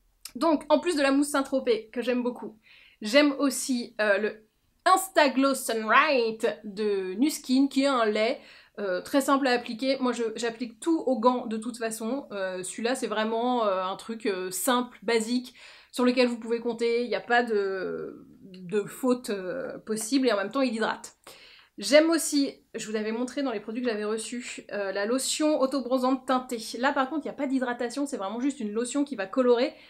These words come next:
L'avantage, c'est qu'elle est elle-même colorée. Donc vous voyez où vous en avez mis,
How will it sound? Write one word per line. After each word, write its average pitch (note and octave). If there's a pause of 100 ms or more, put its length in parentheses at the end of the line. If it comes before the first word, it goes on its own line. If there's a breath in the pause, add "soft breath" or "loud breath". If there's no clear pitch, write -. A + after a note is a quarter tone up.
(300 loud breath)
L'avantage, D4
c'est A3
qu'elle A3+
est D4
elle-même A3
colorée. G#3+ (680)
Donc B3
vous A3
voyez A#3
où A#3+
vous A3
en G#3+
avez G3
mis, A#3+